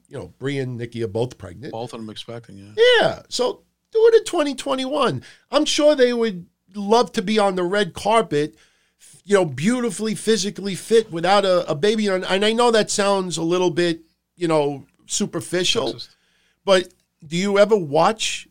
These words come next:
Speaker 1: you know, what the Bellas wear when they go out in public and stuff like, do you ever see, you know what I mean? It's just
Speaker 2: I get, no, I get your, I get your point. I don't think it's a, it's a sexist
Speaker 1: Yeah,
Speaker 2: thing to
Speaker 1: I
Speaker 2: say.
Speaker 1: think
Speaker 2: You, you got a good point. Like Trish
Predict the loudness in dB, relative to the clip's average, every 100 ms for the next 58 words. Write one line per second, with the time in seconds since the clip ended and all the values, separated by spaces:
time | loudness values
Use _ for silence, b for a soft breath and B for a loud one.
0 | -4 0 2 2 0 -2 2 4 4 0
1 | 2 2 2 0 -2 -2 -2 0 2 0
2 | -2 -2 -2 -4 -6 -4 -2 0 -2 -2
3 | -4 4 4 4 0 -2 -4 -6 -8 -6
4 | -2 2 2 2 0 0 0 0 0 0
5 | -2 -6 -2 0 2 2 2 0 0 0
6 | 0 -2 -2 -2 -2 -4 -2 -4 -4 -6
7 | -8 -8 -10 -10 -12 -12 -10 -10 -2 2
8 | 2 2 0 0 -2 -4 -6 -4 -4 -6
9 | -6 -4 -4 -2 -4 -4 -6 -6 -8 -10